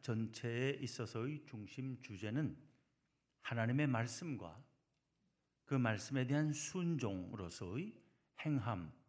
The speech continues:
또는 실천이라고 할 수 있습니다. 오늘 본문에 앞서서 야고보가 제일 먼저 거론한 문제는 시험과 시련과 인내의 문제입니다.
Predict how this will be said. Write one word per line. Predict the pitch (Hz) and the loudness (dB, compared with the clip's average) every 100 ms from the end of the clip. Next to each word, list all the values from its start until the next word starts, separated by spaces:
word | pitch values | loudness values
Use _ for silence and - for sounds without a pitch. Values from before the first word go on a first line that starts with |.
| - | -6
또는 | 117 131 185 190 - _ | -2 -2 -2 -8 -18 _
실천이라고 | - - 147 139 - 135 87 - - 95 80 117 | -12 -6 -6 -8 -10 -10 -10 -14 -14 -14 -12 -10
할 | 95 | -12
수 | - 113 80 - | -12 -12 -14 -16
있습니다. | - - 107 - - _ _ _ _ _ _ _ _ _ _ _ _ _ _ - | -16 -16 -16 -20 -20 _ _ _ _ _ _ _ _ _ _ _ _ _ _ 2
오늘 | 160 165 | 4 6
본문에 | 135 139 170 | 6 8 6
앞서서 | 120 - 123 160 | 4 0 0 2
야고보가 | 117 113 110 113 147 | 2 2 0 0 0
제일 | 139 127 165 | 2 0 2
먼저 | 143 107 104 135 143 147 - _ _ _ | 2 2 0 -2 -2 -4 -12 _ _ _
거론한 | - 110 107 101 123 143 107 | -8 -6 -4 -2 -2 -2 -2
문제는 | 104 98 107 151 85 - - _ _ _ _ _ | -6 -4 -4 -2 -4 -6 -20 _ _ _ _ _
시험과 | - - 165 120 165 139 95 85 143 - _ _ _ _ | -14 -4 -2 0 0 -2 -4 -8 -12 -18 _ _ _ _
시련과 | - - 151 123 101 90 98 117 139 - _ _ _ | -18 -10 -4 -4 -4 -6 -4 -4 -4 -10 _ _ _
인내의 | - 127 151 131 90 107 135 | 2 4 6 4 2 0 -2
문제입니다. | 143 120 120 90 78 - | 0 0 0 -4 -8 -14